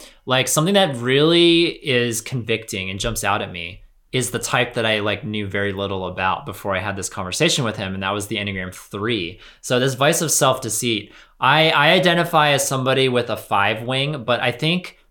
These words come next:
your other brothers is a fantastic, tangible example of me leaning into whatever part of a three wing I ha-, I have in my life,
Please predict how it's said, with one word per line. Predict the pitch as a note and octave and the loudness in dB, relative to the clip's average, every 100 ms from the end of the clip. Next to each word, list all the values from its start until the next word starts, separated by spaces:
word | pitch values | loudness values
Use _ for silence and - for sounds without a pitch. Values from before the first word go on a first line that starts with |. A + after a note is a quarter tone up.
| _ | _
your | A#2+ | 0
other | C3+ D#3+ | 4 4
brothers | C3 B2 A#2+ G#2+ - | 4 2 4 0 -2
is | A2+ | -6
a | G#2+ | -6
fantastic, | - A#2 G#2+ G2 - B2 A#2+ - C3+ B2 - - - | -6 -6 -6 -10 -4 -2 -2 -4 -2 -4 -6 -20 -16
tangible | - - B2 A#2 A2+ A#2+ A2 | -14 -4 -4 -2 -4 -2 -2
example | A2 G#2+ G2+ G#2 G2+ F#2+ F2+ F2+ - _ _ _ | -4 -8 -6 -6 -6 -8 -8 -10 -16 _ _ _
of | A#2 G#2+ | -8 -6
me | A2 A#2+ | -4 -4
leaning | A#2 A2 A2+ A2 | -4 -4 -4 -4
into | A2 A2 - A2+ G2 G2 G2 G2+ _ _ | -6 -8 -6 -4 -4 -6 -8 -12 _ _
whatever | A2+ C3 C#3+ C#3 - | 0 2 2 0 -2
part | - C3 B2 | -2 0 0
of | A#2 | -2
a | |
three | G#2+ - A2 A2 | -8 -6 -4 -2
wing | G#2 F#2+ F#2+ | -4 -6 -6
I | F#2+ G2+ | -6 -4
ha-, | G#2 - - | -4 -8 -4
I | A#2+ | -4
have | G#2+ A2+ G#2+ | 0 0 0
in | G#2 | -4
my | F#2+ | -4
life, | F#2 F#2 - | -4 -6 -6